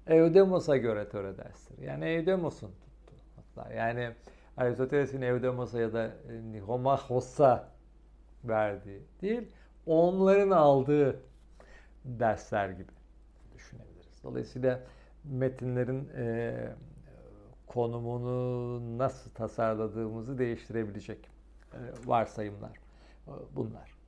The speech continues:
Arkasından, e, bu Aristoteles zarının oylumca, e, Aristoteles açımlamaları geliyor. Elbette, e,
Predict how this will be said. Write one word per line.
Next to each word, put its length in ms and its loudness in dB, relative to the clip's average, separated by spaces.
Arkasından, 800 8
e, 1400 2
bu 360 6
Aristoteles 720 2
zarının 480 -4
oylumca, 920 0
e, 220 -2
Aristoteles 600 4
açımlamaları 720 -10
geliyor. 200 -20
Elbette, 480 2
e, 260 2